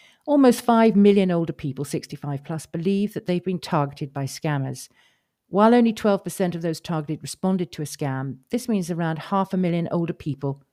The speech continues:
could have fallen victim. Single older people are more likely to respond than married people, and half of all people aged seventy-five plus live alone. There were three point four million incidents of fraud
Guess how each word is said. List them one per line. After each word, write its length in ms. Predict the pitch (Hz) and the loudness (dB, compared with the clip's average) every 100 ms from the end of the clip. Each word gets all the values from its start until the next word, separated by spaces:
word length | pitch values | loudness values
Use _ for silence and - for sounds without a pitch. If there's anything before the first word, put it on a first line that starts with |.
| _ | _
could 160 | - 170 | -4 -2
have 100 | 151 | -2
fallen 320 | - 143 139 | -2 0 0
victim. 520 | 131 - - 110 117 - _ _ _ _ _ _ | -2 -6 -6 -8 -8 -14 _ _ _ _ _ _
Single 540 | - 277 277 208 165 - | 0 4 6 6 4 2
older 240 | 156 151 | 0 -2
people 340 | - 143 143 | -6 -8 -4
are 60 | 151 | -4
more 180 | 165 175 | 0 0
likely 200 | 170 - | -2 -4
to 100 | 160 | -8
respond 380 | - - 143 147 | -8 -4 -4 -2
than 80 | |
married 340 | 151 147 143 143 | -2 -2 -2 -4
people, 340 | 135 123 143 - _ | -6 -4 -6 -8 _
and 140 | 165 170 | -6 -2
half 280 | 214 226 220 | 2 2 0
of 120 | 196 | 0
all 200 | 220 240 | 0 2
people 320 | 233 180 185 | 0 0 -2
aged 240 | 175 180 - | -2 -2 -2
seventy-five 600 | 165 170 165 170 156 151 | -4 -4 -6 -4 -4 -4
plus 440 | - 165 131 - - | -4 -4 -6 -12 -6
live 160 | 147 | -4
alone. 460 | 143 151 147 120 107 _ _ _ _ _ _ _ _ _ | -2 0 0 -2 -6 _ _ _ _ _ _ _ _ _
There 160 | - 175 | 2 4
were 120 | 170 | 4
three 280 | 165 - 254 | 4 2 2
point 260 | 254 240 226 | 4 2 2
four 440 | - 214 208 202 - - | 4 6 6 4 -2 0
million 480 | 175 226 247 185 - | 6 8 6 4 2
incidents 460 | 175 - 156 139 | 0 0 -4 -4
of 80 | 151 | -6
fraud 440 | - 151 143 143 | -2 0 0 -2